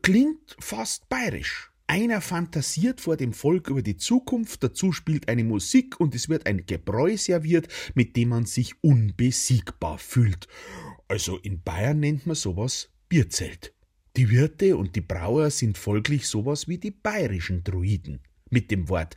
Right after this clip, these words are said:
Bierbarone hat man sie ja schon vor hundert Jahren in den Adelsstand erhoben und über ihren Verdienst reden sie auch nicht und schriftlich liegt auch nichts vor, zum Teil nicht einmal beim Finanzamt. Nur das mit dem Leitmotiv,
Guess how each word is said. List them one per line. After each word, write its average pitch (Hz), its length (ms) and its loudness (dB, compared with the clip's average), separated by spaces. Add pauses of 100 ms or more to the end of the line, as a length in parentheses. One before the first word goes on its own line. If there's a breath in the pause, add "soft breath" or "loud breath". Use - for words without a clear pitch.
(320 loud breath)
Bierbarone 127 1200 2 (200 loud breath)
hat - 260 -4
man 104 120 0
sie 98 200 -6
ja 82 180 -2
schon 82 200 -4
vor 85 220 -4
hundert 85 320 -2
Jahren 165 300 0
in 90 140 -4
den 92 120 -4
Adelsstand 85 720 -6
erhoben 107 500 0 (480 loud breath)
und 147 460 0
über 135 220 2
ihren 123 160 2
Verdienst 113 540 0
reden 101 200 0
sie - 200 -6
auch 113 260 -2
nicht 240 280 2
und 123 180 4
schriftlich 113 520 -2
liegt 92 240 -6
auch 127 180 -2
nichts 185 240 -2
vor, 202 300 2 (600 loud breath)
zum 117 200 0
Teil 107 380 0 (160 loud breath)
nicht 101 320 -2
einmal 107 220 0
beim 110 180 -4
Finanzamt. 117 800 -6 (520)
Nur 156 240 4
das 151 300 -4
mit 143 220 -2
dem 135 140 0
Leitmotiv, 98 920 -4